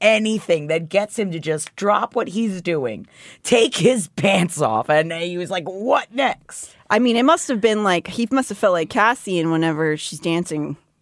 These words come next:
Speaker 2: with Eris.
Speaker 1: Oh, yeah. I was
Speaker 2: Yeah.
Speaker 1: thinking, I was, I was
Speaker 2: 'Cause
Speaker 1: feeling
Speaker 2: you're
Speaker 1: a lot
Speaker 2: just
Speaker 1: of
Speaker 2: like,
Speaker 1: these
Speaker 2: 'cause you're
Speaker 1: vibes.
Speaker 2: dancing along
Speaker 1: Oh,
Speaker 2: with
Speaker 1: yeah.
Speaker 2: Legolas.
Speaker 1: You're here with it. But also, like, I, <laughs> he, he, like, at one point, Jeff had to pause it. He's like, "I feel like I can hear you panting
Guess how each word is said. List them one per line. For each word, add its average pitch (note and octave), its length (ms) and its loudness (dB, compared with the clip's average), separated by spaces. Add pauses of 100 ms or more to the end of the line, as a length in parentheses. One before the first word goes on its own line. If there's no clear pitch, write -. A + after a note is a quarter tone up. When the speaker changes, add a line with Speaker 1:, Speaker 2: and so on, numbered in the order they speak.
(200)
Speaker 2:
with - 100 -20 (340)
Eris. G3 480 0
Speaker 1:
Oh, E3 540 6
yeah. C3+ 340 2
I A#2 100 2
was C3+ 80 0
Speaker 2:
Yeah. F3 120 2
Speaker 1:
thinking, C3+ 200 -2
I D3 120 4
was, D3+ 300 -4
I D3 80 4
was C#3+ 100 -4
Speaker 2:
'Cause - 80 -12
Speaker 1:
feeling C#3 240 -2
Speaker 2:
you're B2+ 80 0
Speaker 1:
a B2 40 -2
lot B2+ 80 0
Speaker 2:
just C#3 100 -4
Speaker 1:
of - 60 -4
Speaker 2:
like, F3+ 160 2
Speaker 1:
these E3+ 80 2
Speaker 2:
'cause C#3+ 80 2
you're C#3 100 2
Speaker 1:
vibes. C#3+ 40 0
Speaker 2:
dancing G3+ 360 -2
along F3+ 560 2
Speaker 1:
Oh, F3 240 6
Speaker 2:
with F3+ 100 2
Speaker 1:
yeah. D3 340 4
Speaker 2:
Legolas. E3 520 0
Speaker 1:
You're F3+ 300 0
here F3+ 260 -2
with D#3+ 140 -2
it. F#3 100 2
But F3 140 0
also, A#3+ 360 2
like, F3+ 240 0 (380)
I, F3 160 2
<laughs> - 40 -20
he, F3+ 260 -2
he, F#3 280 -4
like, G3+ 180 0
at F#3 120 -4
one G3+ 180 0
point, G3 240 0
Jeff E3 160 4
had E3+ 80 2
to D#3+ 80 0
pause D#3+ 300 2
it. D3+ 60 -8
He's C#3+ 100 -6
like, D3+ 160 -2
"I D#3+ 80 0
feel C4 160 -4
like C4+ 100 0
I G#3+ 80 2
can F3 160 -4
hear B3 440 -2
you G#3 320 -2
panting E3+ 760 -4